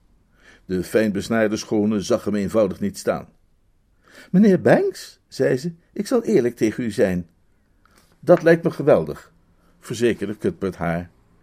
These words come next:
"Ik voel mij vanzelfsprekend bijzonder vereerd door u."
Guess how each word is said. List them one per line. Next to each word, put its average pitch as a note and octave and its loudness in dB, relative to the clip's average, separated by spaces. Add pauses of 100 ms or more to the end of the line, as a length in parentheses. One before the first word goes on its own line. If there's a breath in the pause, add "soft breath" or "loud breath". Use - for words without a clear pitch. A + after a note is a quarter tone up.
(400 soft breath)
"Ik G3+ -4
voel A3 -4
mij E3+ 4
vanzelfsprekend F#3 -2
bijzonder G3+ -2
vereerd A3 -4
door G3+ 2
u." G3 0